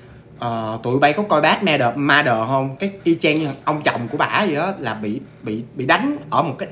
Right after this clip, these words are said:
vị trí nào đó và mất, mất mạng do một cái vị trí đó. Nhưng rốt cuộc á, lại là tạo hiện trường giả là, là, là, là treo cổ. Ờ, mà tao không nghĩ nha,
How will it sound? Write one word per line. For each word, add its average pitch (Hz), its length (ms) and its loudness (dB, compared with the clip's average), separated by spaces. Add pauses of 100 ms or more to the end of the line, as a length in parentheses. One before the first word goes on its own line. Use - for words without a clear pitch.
vị 120 200 -2
trí 196 220 4
nào 165 140 0
đó 175 360 2
và 120 100 -4
mất, - 380 -2
mất 202 260 2
mạng 127 300 -2
do 165 60 2
một 147 120 -2
cái 180 80 -6
vị 131 180 -2
trí 190 120 0
đó. 208 300 6 (460)
Nhưng 175 180 4
rốt 254 180 2
cuộc 139 200 0
á, 214 160 0
lại 117 240 -2
là 123 240 2
tạo 123 260 0
hiện 131 220 -2
trường 117 240 -2
giả 110 240 -4
là, 127 180 0
là, 113 160 -2
là, 113 200 -4
là 110 220 -6
treo 156 200 4
cổ. 117 360 -2 (960)
Ờ, 143 260 4 (300)
mà 139 120 0
tao 190 180 4
không 214 240 0
nghĩ 190 240 0
nha, 214 260 2